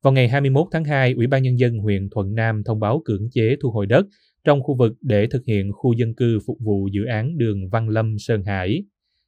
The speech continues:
Đây được xem là dự án trọng điểm theo kế hoạch hai ngàn hai mươi mốt hai ngàn hai mươi lăm, được cả Hội đồng Nhân dân tỉnh Ninh Thuận và Ủy ban Nhân dân tỉnh phê duyệt.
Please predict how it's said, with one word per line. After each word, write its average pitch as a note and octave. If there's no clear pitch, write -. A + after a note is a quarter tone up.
Đây D3
được B2+
xem B2+
là A2+
dự G#2
án B2
trọng G#2
điểm G2+
theo C3+
kế D3
hoạch B2
hai A#2+
ngàn G#2+
hai A2
mươi A2
mốt A#2+
hai B2
ngàn G#2
hai A2
mươi A2
lăm, G#2+
được A#2+
cả A#2
Hội B2
đồng A#2
Nhân A#2+
dân A#2
tỉnh G#2
Ninh C3
Thuận G2+
và A2+
Ủy A2+
ban A#2+
Nhân A2
dân G#2+
tỉnh G2
phê A2+
duyệt. G2+